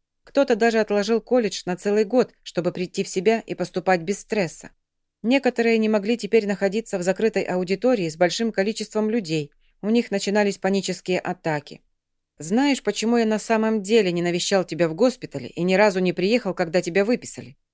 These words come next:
Он помолчал, делая необходимую паузу, чтобы побороть нервную улыбку.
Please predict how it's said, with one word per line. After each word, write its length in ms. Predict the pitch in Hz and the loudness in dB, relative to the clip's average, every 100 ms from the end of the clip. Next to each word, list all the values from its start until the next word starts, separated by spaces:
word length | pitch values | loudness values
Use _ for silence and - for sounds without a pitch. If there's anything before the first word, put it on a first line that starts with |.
| _ _ _ | _ _ _
Он 140 | 156 | -4
помолчал, 640 | 156 170 175 165 240 240 196 | -2 0 0 0 0 0 -2
делая 320 | 156 185 175 | 0 2 2
необходимую 640 | 170 170 - 170 175 180 190 | 0 -2 -4 -2 -2 -4 -2
паузу, 460 | 233 196 151 147 _ _ | 0 2 0 -6 _ _
чтобы 340 | - - 185 165 | -10 -4 -4 -2
побороть 440 | 175 185 190 190 | 2 4 2 0
нервную 420 | 190 180 170 180 | 0 0 -2 -4
улыбку. 540 | - 220 202 - 135 | -2 0 0 -2 -18